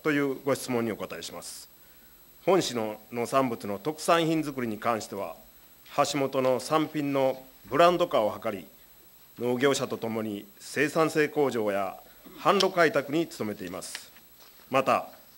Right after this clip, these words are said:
持続可能な農業経営支援策として、労働力や担い手不足解消のために新規就農者を増やす取り組みを行っています。具体的には、農業技術や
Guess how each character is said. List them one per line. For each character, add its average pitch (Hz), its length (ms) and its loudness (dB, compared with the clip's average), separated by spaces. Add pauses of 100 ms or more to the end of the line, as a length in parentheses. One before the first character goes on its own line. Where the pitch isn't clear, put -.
(280)
持 127 140 -6
続 160 240 2
可 165 140 8
能 151 180 6
な 107 240 2 (560)
農 156 160 6
業 170 220 6
経 165 320 4
営 151 40 4
支 151 140 0
援 147 140 2
策 113 220 -6
と 107 120 -6
し - 80 -10
て、 90 260 -6 (460)
労 139 240 2
働 135 180 2
力 113 220 -4
や 92 240 -6 (540)
担 170 220 6
い 180 80 4
手 185 100 -2
不 160 120 -6
足 131 260 -6
解 127 220 2
消 131 180 2
の 127 100 2
た 117 120 -2
め 107 100 -4
に 85 220 -10 (200)
新 - 260 -6
規 123 180 -8
就 139 240 -4
農 151 160 2
者 123 180 2
を 113 120 0
増 131 80 -2
や 139 100 0
す 147 220 -6
取 127 200 -4
り 120 60 -8
組 139 140 0
み 175 60 2
を 190 60 0 (140)
行 110 180 -6
っ 92 60 -4
て - 160 -14
い - 20 -10
ま 82 100 -10
す。 - 280 -16 (760)
具 - 80 -14
体 135 160 6
的 139 200 0
に 147 100 4
は、 104 280 2 (180)
農 120 160 0
業 123 200 4
技 123 140 -4
術 113 300 -10
や 95 180 -6